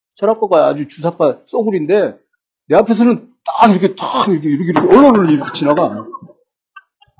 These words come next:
미국에 사는, 지금 미국에 사는 내 대학교 동창하고 저하고 둘이서 우리 과에서 우리 팔공학부 이거 싸움 제일 잘했는데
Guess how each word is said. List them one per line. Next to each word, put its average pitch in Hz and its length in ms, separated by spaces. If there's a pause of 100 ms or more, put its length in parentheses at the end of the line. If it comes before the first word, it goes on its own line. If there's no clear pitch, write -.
(1300)
미국에 190 340
사는, 196 400 (460)
지금 180 240
미국에 190 340
사는 175 240
내 160 120 (680)
대학교 175 200
동창하고 156 400
저하고 147 280
둘이서 139 300
우리 131 280
과에서 135 560
우리 135 160
팔공학부 196 500
이거 139 100
싸움 175 180
제일 135 180
잘했는데 131 560